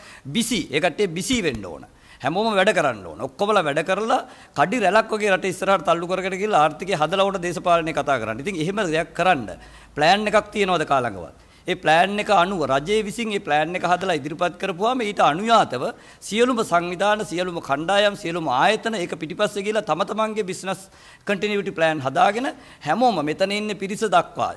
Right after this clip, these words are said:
ත්‍රිවිල් එකේ රීදුරු මහත්මයා සිට බස් ඩ්‍රයිවර් ඉඳලා හැමෝම බිසි වෙන්න ඕන හෙට ඉඳලා. මේ රට දියුණු කරන තැනට යන්න ඕන. ඔක්කොගේම අදහස තියෙනවා රට දියුණු කරනවා කියන තැනට. අපි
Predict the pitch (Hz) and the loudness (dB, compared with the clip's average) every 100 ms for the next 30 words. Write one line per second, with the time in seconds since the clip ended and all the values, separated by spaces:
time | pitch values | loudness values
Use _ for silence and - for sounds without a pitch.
0 | - 170 208 247 226 208 208 185 147 147 | -10 -6 -4 -2 0 0 0 -2 -6 -8
1 | 143 165 190 202 190 190 175 196 185 202 | -6 -4 -2 -2 2 0 0 -4 -4 -4
2 | 160 135 - 214 208 208 196 190 202 160 | -2 -2 0 0 2 0 -4 -2 -2 0
3 | 220 269 139 98 - - - 143 208 277 | 2 2 0 -6 -12 -20 -18 -8 -2 2
4 | 277 214 170 156 147 139 135 90 76 - | 4 4 2 0 0 -2 -4 -8 -14 -16
5 | - - 151 180 170 220 180 233 269 226 | -20 -12 -4 0 0 -2 -2 0 2 2
6 | 208 190 165 143 120 120 131 202 214 202 | 2 0 0 -2 -2 -6 -4 -2 0 0
7 | 170 190 208 196 214 226 196 170 190 226 | 2 2 0 -2 -2 0 -2 -2 -2 -2
8 | 233 190 156 127 120 110 104 107 123 208 | 0 -2 0 -2 -4 -8 -10 -8 -6 -2